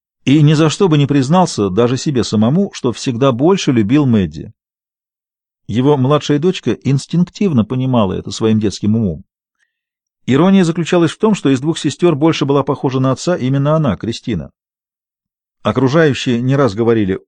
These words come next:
«У тебя его лицо, его глаза, его манера говорить, его».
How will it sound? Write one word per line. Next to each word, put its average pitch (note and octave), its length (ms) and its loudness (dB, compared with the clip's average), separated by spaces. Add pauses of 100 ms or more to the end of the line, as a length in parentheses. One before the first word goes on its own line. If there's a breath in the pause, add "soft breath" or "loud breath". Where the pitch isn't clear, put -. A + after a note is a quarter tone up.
(160)
«У G#2 100 -10
тебя A#2 220 -2
его A#2+ 160 0
лицо, C3 440 -6
его A#2+ 260 -4
глаза, A#2+ 540 -4
его A2+ 240 -4
манера C#3 320 -2
говорить, B2+ 520 -2
его». C#3 320 -2